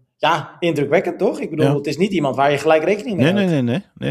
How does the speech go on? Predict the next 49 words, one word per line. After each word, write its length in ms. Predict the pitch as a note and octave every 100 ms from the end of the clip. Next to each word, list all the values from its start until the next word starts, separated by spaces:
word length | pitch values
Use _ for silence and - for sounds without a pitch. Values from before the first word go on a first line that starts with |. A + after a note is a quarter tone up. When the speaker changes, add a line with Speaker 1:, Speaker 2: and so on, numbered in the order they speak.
| F3
Speaker 2:
nee. 80 |
Dus, 180 | A#2+ A2+
eh, 380 | A#2 G2+ G2+ G2+
ook, 300 | - A2+ -
ook 120 | G#2
dat. 320 | F#2 A2+ - -
Speaker 1:
Max 220 | E3+ F3
Tuder, 220 | G3 G3+
Speaker 2:
Ja. 60 | C#3
Speaker 1:
voor 160 | C#3
de 60 | C3+
mensen 240 | C3+ B2+
die 120 | A#2+ B2+
niet, 240 | B2+ B2
eh, 180 | B2 A#2+
weten 300 | A#2+ A#2 B2+
over 120 | A#2
Speaker 2:
Oh 60 | C#3
ja, 0 |
Speaker 1:
wie 80 | C3+
het 100 | B2+
Speaker 2:
ja, 60 |
Speaker 1:
gaat. 120 | A#2+ A#2
Speaker 2:
tuurlijk. 240 | C3 G#2
Ja, 60 | G#2+
we 60 |
hadden 180 | F#2+ F#2+
de 60 | F#2+
naam 100 | G2+
nog 120 | G2
niet, 200 | F2+ E2
eh, 100 | F2 E2+
<laughs> 40 |
nog 120 | F3+
Speaker 1:
Ja. 60 | B2
Speaker 2:
niet 140 | D3+ -
vermeld. 440 | C#3+ C#3+ G#2+ A2+
Dus, 160 | F#2 G#2+
eh, 120 | F#2
Speaker 1:
Ja. 140 | F#2+ F#2
Speaker 2:
wel, 220 | G#2 G#2 F#2+
eh, 120 | F#2 F2 - A2+ - - -
wel, 340 | - A2+ A2 -
wel, 600 | A2+ A2+ A2+ G#2+ A2 F#2+
wel 120 | G#2+
zo 120 | G#2
handig. 440 | F#2+ A2+ A#2 - -
Ehm, 760 | G#2+ A2+ A2+ A2 A2 A2 A2 F2+ _ _ _ _
maar 320 | B2 C3 B2